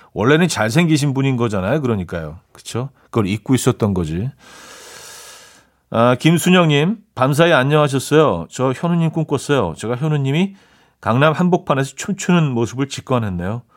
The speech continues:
브레이크 댄스도 보여주셨는데 노래에 맞춰 춤도 따라 추고 너무 신이 나서 아직도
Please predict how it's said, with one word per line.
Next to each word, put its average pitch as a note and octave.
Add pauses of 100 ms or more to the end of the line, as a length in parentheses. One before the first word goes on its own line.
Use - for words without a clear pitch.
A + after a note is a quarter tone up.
(400)
브레이크 D3
댄스도 D3+
보여주셨는데 A2
노래에 B2+
맞춰 B2+
춤도 D#3
따라 C3
추고 G2+ (400)
너무 A2
신이 D3+
나서 C#3+ (160)
아직도 G#2